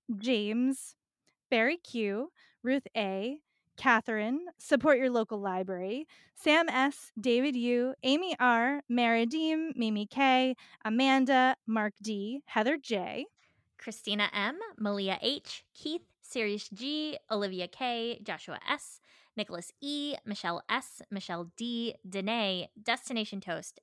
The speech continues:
Speaker 2: M J, Kat S, Jericho W, Saber Bouquet, Thomas K, Elizabeth F, Emily, Evans K, Ola J, Yulia S, and Brian D.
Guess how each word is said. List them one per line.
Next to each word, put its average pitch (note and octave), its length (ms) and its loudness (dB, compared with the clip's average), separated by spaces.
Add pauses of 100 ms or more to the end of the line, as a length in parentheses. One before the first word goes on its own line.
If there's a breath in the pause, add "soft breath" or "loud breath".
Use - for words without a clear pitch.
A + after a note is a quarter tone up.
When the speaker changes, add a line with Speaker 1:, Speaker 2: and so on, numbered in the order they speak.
(220)
Speaker 2:
M C4 220 0
J, E3+ 360 -2 (300 soft breath)
Kat - 280 2 (120)
S, - 380 -8 (280)
Jericho A#3 440 2
W, F3 520 -4
Saber A#3+ 400 -2
Bouquet, E3 560 -6 (120)
Thomas A#3+ 380 -4
K, F3+ 500 -6
Elizabeth G#3+ 420 -4 (180)
F, F#3+ 180 -4 (580 soft breath)
Emily, B3 480 0 (120)
Evans C4+ 320 2
K, F3+ 440 -2 (160)
Ola A3+ 260 0
J, E3+ 500 -4
Yulia A3 640 -2
S, E3 340 -4
and F#3+ 200 -4
Brian E3+ 380 -6
D. G3 400 -6